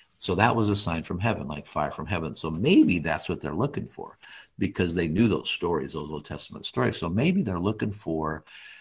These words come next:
um, these fireballs to come out of heaven and maybe destroy a Roman, a regiment or something, you know, so that, because what they wanted was they wanted the, at least the Pharisees wanted, they wanted the Roman government to be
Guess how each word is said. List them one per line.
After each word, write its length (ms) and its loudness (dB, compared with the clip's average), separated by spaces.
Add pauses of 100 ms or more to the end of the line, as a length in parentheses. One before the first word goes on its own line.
(160)
um, 560 -4 (360)
these 360 2
fireballs 1160 2
to 120 -6
come 240 -4
out 180 -2
of 140 -8
heaven 500 0
and 180 -4
maybe 320 2
destroy 680 4
a 60 2
Roman, 640 4 (420)
a 60 -4
regiment 580 2
or 60 -4
something, 540 -2
you 120 -4
know, 280 -4 (280)
so 300 6
that, 480 4
because 340 0
what 160 0
they 120 4
wanted 600 2
was 300 -2
they 160 0
wanted 680 0 (220)
the, 100 -10 (140)
at 160 -4
least 240 4
the 80 -8
Pharisees 560 2
wanted, 340 -8
they 120 -2
wanted 580 -2
the 80 -8
Roman 380 2
government 540 -4
to 100 -10
be 180 -4